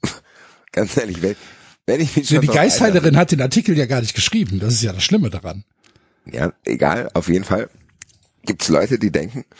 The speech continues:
Speaker 1: „Gut, ich probier mal zu behaupten, dass ich mit Toten reden kann.“
Speaker 2: Ja.
Speaker 1: Selbst wenn ich, ich geh mal die Treppe mit, dann lass ich mich drauf ein.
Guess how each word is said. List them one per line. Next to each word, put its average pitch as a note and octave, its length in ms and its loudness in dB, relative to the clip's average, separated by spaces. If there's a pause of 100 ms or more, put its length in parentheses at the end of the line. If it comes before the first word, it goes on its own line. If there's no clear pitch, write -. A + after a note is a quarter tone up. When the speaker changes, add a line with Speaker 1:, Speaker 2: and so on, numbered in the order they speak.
(460)
Speaker 1:
„Gut, G2 200 2
ich E2 80 -6
probier G#2 340 2
mal C3 320 0
zu - 160 -4
behaupten, G2 480 -2 (320)
dass - 260 -2
ich A2+ 140 -6
mit G#2+ 140 -2
Toten G2 360 -2
reden A1+ 320 -8
kann.“ - 240 -12 (100)
Speaker 2:
Ja. G2+ 320 -4 (1080)
Speaker 1:
Selbst - 280 0
wenn D3 140 2
ich, - 200 -20
ich A#2 120 -8
geh E3 120 2
mal F#3+ 160 2
die D3 160 -4
Treppe B2 300 -2
mit, G2+ 320 -4 (960)
dann D2+ 100 -10
lass F#2+ 160 0
ich C#3 80 -2
mich A#2+ 100 -2
drauf - 200 0
ein. D2 280 -4